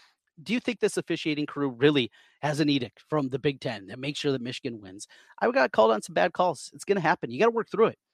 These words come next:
And, and the problem with the way that Iowa's built is they're not good enough right now to do it.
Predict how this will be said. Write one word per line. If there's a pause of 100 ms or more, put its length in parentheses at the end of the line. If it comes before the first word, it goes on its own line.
(340)
And,
and
the
problem
with
the
way
that
Iowa's
built
is
they're
not
good
enough
right
now
to
do
it.